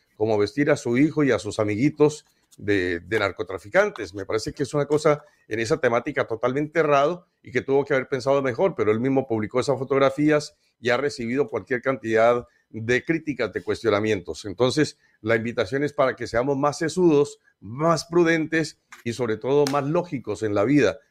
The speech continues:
más sensatos sobre todo. Me parece que no es la mejor forma de hacerlo. Después lo de Cristiano Ronaldo, pues hombre, hay que mirar qué va a pasar con la selección, si lo van a volver a llamar o no,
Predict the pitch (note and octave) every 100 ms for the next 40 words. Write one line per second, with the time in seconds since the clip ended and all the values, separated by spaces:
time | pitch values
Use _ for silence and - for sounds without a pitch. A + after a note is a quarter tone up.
0 | - C3 - D3 C3 E3 - A#2+ A2+ G2+
1 | A#2+ A2+ F#2 - _ _ G#2 A2+ A2+ -
2 | A#2 A2 A#2+ C3+ C3 A2 G2 A#2+ - A#2+
3 | A#2+ F#2+ - G2+ D#2+ E2 _ _ _ -
4 | C#3+ D3 G#3+ G#3 E3+ C#3 A#2 C3+ E3+ E3+
5 | D#3+ D#3 D#3+ F#3 G#3+ D#3 D3 D#3 D3 -
6 | D3+ C#3+ C#3+ E3 _ _ _ - B2+ C#3+
7 | C#3+ C#3+ D3 C#3+ C3+ G#2+ A#2 G#2 - F3+
8 | D3+ B2 A2 C3+ A#2 A#2 B2+ G#2+ A2 A#2+
9 | D3+ G3+